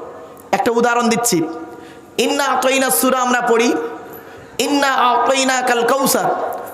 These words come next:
ফাসাল্লি লিরাব্বিকা ওয়ানহার। হায় হুটি, এ গলার ভেতর থেকে হে এটা উচ্চারণ করবেন,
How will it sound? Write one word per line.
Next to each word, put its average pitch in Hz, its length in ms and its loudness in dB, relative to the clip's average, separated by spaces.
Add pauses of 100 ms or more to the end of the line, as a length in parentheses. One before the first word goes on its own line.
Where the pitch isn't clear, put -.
(140)
ফাসাল্লি 277 540 2
লিরাব্বিকা 254 580 2
ওয়ানহার। 240 480 2 (600)
হায় 247 220 2
হুটি, 247 480 2 (360)
এ 190 80 4
গলার 233 300 4
ভেতর 240 200 2
থেকে 262 240 2
হে 254 280 2
এটা 240 120 2
উচ্চারণ 226 480 2
করবেন, 214 320 2